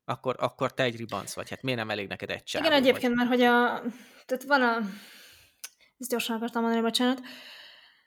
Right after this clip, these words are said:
Speaker 2: Szóval a nők tudnak nagyon támogatóak lenni a, a többi nővel szemben, de tudnak nagyon irigyek és nagyon felszínesek és nagyon gonoszak is lenni, és hogyha mondjuk a saját frusztrációját vetíti ki rád,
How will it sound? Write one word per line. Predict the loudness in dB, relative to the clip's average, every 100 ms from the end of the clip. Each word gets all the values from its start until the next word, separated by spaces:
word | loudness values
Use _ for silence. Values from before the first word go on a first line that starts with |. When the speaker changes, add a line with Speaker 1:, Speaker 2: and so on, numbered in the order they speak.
| _ _ _ _ _ _ _
Speaker 2:
Szóval | -6 4 4
a | 6
nők | 6 6 6
tudnak | 4 4 4 6
nagyon | 6 6
támogatóak | 4 2 2 2 0 0
lenni | 2 2 2 2
a, | 2 2
a | 0
többi | 2 4
nővel | 4 4 4
szemben, | 2 4 4
de | 6 6 4 2
tudnak | -2 2 2
nagyon | 4 4 2
irigyek | 2 2 2 0 -2
és | -2
nagyon | 0 2 2 0 -2 -6
felszínesek | -2 0 2 0 -2 -4 -4 -4
és | -4 -2
nagyon | 0 0 0
gonoszak | 0 0 0
is | -2 0
lenni, | 2 4 2 2
és | 0 0 0
hogyha | -2 0
mondjuk | 2 0 2
a | 2 4
saját | 2 2 2 0
frusztrációját | -8 -8 -4 -4 -4 -4 -2 -2 -2
vetíti | -6 -6 -6 -6
ki | -4 -2
rád, | 0 -2